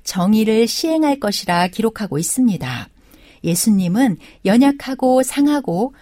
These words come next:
억눌린 자들을 부드럽게 대하시며 겸손한 자와 통회하는 자와 자신의 부족을 절감하는 자의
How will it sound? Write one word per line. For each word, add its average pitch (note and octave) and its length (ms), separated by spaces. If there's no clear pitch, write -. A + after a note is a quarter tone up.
억눌린 A3 640
자들을 F#3 600
부드럽게 G#3+ 680
대하시며 E3 800
겸손한 C4+ 500
자와 G3 440
통회하는 B3 640
자와 F3+ 420
자신의 C#4 480
부족을 A3 520
절감하는 G#3+ 760
자의 G3 420